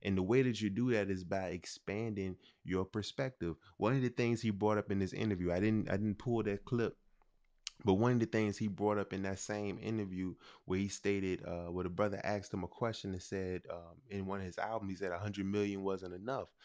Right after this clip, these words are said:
he used to say he wanted a hundred million, then he realized that a hundred million wasn't enough. So something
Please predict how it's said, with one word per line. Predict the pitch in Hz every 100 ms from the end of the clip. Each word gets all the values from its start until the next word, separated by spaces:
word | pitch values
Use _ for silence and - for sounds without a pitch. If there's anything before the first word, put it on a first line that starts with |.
| - - -
he | -
used | 101 120
to | 113
say | - 107
he | 104
wanted | 104 107 101
a |
hundred | 98 107 98
million, | 101 110 104
then | 95 101
he | 98
realized | 98 101 98 98
that | 95
a | 92
hundred | 98 104 95
million | 98 101 95 92
wasn't | 95 90 87 87
enough. | 117 104 - - -
So | - 98
something | - 139 147 131